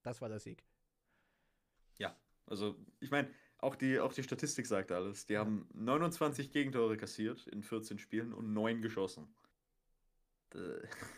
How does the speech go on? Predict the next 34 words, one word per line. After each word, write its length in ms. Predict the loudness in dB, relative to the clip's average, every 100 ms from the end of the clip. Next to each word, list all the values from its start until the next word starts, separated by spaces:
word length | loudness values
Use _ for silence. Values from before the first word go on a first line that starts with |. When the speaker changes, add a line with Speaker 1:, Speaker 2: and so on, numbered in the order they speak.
| -20 _ _ _ _ -20
Speaker 2:
äh, 720 | -18 -16 -14 -12 -12 -10 -4
Speaker 1:
Das 680 | 2 4 4 4 2 -2 -8
i-, 140 | -10
sind 220 | -8 -10 -10
die 60 | -10
Statistiken 520 | -12 -8 -8 -8 -10
einer 220 | -8 -8
Mannschaft, 400 | -6 -8 -10 -12
die 80 | -8
da 100 | -6
nicht 260 | -6 -12 -20 _
hingehört, 480 | -10 -6 -6 -8 -8
wo 80 |
sie 120 | -14 -14
spielen. 280 | -14 -16 -18 _ _ _ _ _ _
Speaker 2:
Ja, 200 | -10 -10 -12 _ _
ganz 220 | -14 -14
genau. 260 | -14 -16 -18 _ _ _ _ -8
Ähm, 680 | -6 -4 -4 -6 -10 -18 _ _ _ _ _ _ _ _ _ _ -4
aber 400 | 2 4 2 -4 _ -2
ey. 300 | -2 -2 _ _ _ _ _ _ _ _ _ _ 0
Ja, 220 | 0 0 -8 -2
also 180 | 0 2 2
eigentlich 400 | 2 4 2 -2
die 100 | 0
viel 180 | 2
interessantere 560 | 2 0 2 2 2 -2
Frage, 320 | 0 2 4
wer 140 | 4 4
ist 140 | 4
dein 140 | 0
Player 220 | 4 4 2
to 160 | -2
watch? 240 | -4 -4